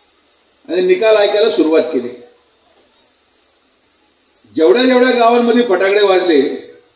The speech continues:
ते सगळे गावं वीस वीस टक्क्यांनी मागं होते.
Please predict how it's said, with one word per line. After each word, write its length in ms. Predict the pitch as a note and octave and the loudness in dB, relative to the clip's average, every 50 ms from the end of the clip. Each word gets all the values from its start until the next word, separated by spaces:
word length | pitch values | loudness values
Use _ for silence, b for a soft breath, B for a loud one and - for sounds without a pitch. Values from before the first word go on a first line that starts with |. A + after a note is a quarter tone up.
| _ _ _ _ _ _ _ _ _ _ _ _ _ _ - | _ _ _ _ _ _ _ _ _ _ _ _ _ _ -4
ते 60 | F#3 | -4
सगळे 480 | F3 - - G3+ F#3+ G3 A#3+ C4 C4 A#3+ | -4 -2 -2 -2 0 0 0 0 0 0
गावं 480 | A#3+ A#3 A#3 A#3+ B3+ C4 C#4 - - - - - - - - - _ _ _ _ _ _ _ _ | 0 2 2 2 2 2 0 -2 -4 -8 -12 -16 -20 -20 -20 -20 _ _ _ _ _ _ _ _
वीस 240 | C4 F#3+ A3+ A3 - | -4 -2 -2 0 0
वीस 160 | B3 G#3 - | 0 0 0
टक्क्यांनी 320 | - - - A3+ A3 A3+ A3 | -2 -4 -2 0 0 0 0
मागं 260 | G3+ F3+ E3 E3+ D#3 | 0 -2 0 0 0
होते. 280 | C3+ - - - - | 0 -2 -6 -10 -14